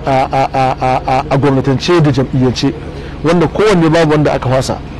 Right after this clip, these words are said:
Ah, ana nan ana yi, ah, ah, kamar yadda ka sani, sha'anin da ya shahi sha'anin siyasa ba akwai wanda yake da lokaci,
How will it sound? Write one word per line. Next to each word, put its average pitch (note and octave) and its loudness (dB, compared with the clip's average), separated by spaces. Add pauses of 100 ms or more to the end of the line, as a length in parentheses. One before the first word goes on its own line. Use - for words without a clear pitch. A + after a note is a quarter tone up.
(420)
Ah, C3+ 2
ana F3 2
nan E3 2
ana E3 2
yi, D#3 2 (160)
ah, C#3 0 (240)
ah, C3+ 0 (220)
kamar C#3 2
yadda E3 2
ka E3 0
sani, E3+ 2 (420)
sha'anin F#3 2
da E3 4
ya E3+ 2
shahi D#3 2
sha'anin E3 0 (120)
siyasa D#3+ 2 (680)
ba C#3+ 4 (200)
akwai G#3 0 (340)
wanda F#3+ 2
yake F3 0
da C#3+ 2
lokaci, G3 2